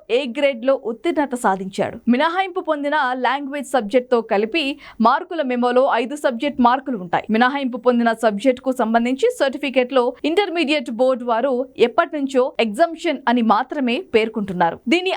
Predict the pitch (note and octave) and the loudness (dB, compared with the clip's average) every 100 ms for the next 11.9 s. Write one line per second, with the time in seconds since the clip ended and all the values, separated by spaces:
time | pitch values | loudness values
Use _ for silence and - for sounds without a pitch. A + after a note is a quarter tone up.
0 | C#4+ E4 F#4 F#4+ D#4+ C#4+ C#4+ C#4 C#4 - | 0 0 -2 0 0 2 2 0 0 -6
1 | B3 C#4 C#4 A#3+ A#3+ G3 F3+ E3 - - | -4 0 0 0 0 0 0 -2 -4 0
2 | B3 C4+ B3 B3 B3 B3 B3 B3 G3+ B3+ | 0 2 2 0 -2 -4 -2 -6 -2 -2
3 | B3 B3+ B3 A#3 A#3 A#3 C#4+ C4+ C4+ - | 0 -2 2 2 2 0 -2 -4 -8 -6
4 | - E4+ F#4+ G4 E4 D#4+ C#4 C4 D#4+ E4 | 0 2 0 -2 -2 0 0 0 -2 0
5 | D#4 C#4 C4 C4+ B3 C4+ _ - A3 A3+ | 0 2 2 4 2 0 _ -2 -2 2
6 | F4+ G4 F#4 D4+ C4+ C4+ C4 G3+ A3+ C#4 | 0 0 0 2 0 0 0 0 0 0
7 | C#4+ F4 C4+ D4 - A#3 E4+ D#4+ D#4+ C4+ | 2 0 -2 0 -2 -2 -4 -2 -2 -2
8 | C4+ A#3+ B3+ D4 A#3+ A#3+ - G#3+ G3+ C#3+ | 0 2 2 2 0 0 -6 -4 -2 -2
9 | - _ - - C#4+ F#4+ E4+ G4+ A4 G4 | -6 _ -10 -2 -2 0 -2 -2 -4 -2
10 | D#4+ C#4+ D4 D4+ C#4 D4 _ - E4 F4 | 0 -2 0 0 0 -4 _ 0 0 0
11 | D4+ D#4+ E4 _ - C4 C4+ D#4 | -8 -8 -12 _ 2 2 0 -6